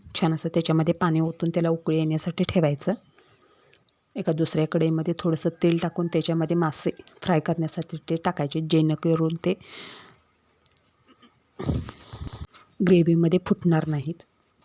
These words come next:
छान असे मासे आपले परतवून झालेले आहेत, ते ग्रेव्हीमध्ये आता आपण टाकायचे. व्हिडिओ आवडला की प्लीज लाईक करा, शेअर करा, सबस्क्राईब करा.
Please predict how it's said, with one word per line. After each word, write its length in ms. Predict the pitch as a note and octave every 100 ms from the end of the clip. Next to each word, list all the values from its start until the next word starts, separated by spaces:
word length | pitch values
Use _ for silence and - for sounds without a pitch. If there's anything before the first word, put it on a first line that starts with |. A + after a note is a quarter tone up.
| _ _ _ _ _ _ _ _ -
छान 200 | F#3 E3
असे 160 | -
मासे 360 | E3 E3 D#3 E3+
आपले 260 | D#3+ E3+ G#3 _
परतवून 380 | F#3+ - E3 E3
झालेले 300 | E3 D#3+ D#3
आहेत, 260 | D3 A3 - _ _ _ _ _ - - _ -
ते 40 | F#3
ग्रेव्हीमध्ये 580 | F3 E3 D#3 D3+ D3+
आता 140 | D#3+ E3+
आपण 220 | - D#3+
टाकायचे. 500 | - E3 D3 D3+ F3+
व्हिडिओ 1200 | B3 _ _ _ _ _ _ _ _ _ E3 E3
आवडला 300 | E3 E3 D#3+
की 120 | E3 E3+
प्लीज 260 | F3 E3
लाईक 240 | E3 E3+ E3+
करा, 180 | - E3+ E3+
शेअर 280 | - D#3+
करा, 260 | D#3+ E3 D#3+
सबस्क्राईब 500 | - D#3+ - - D#3+ -
करा. 160 | - D3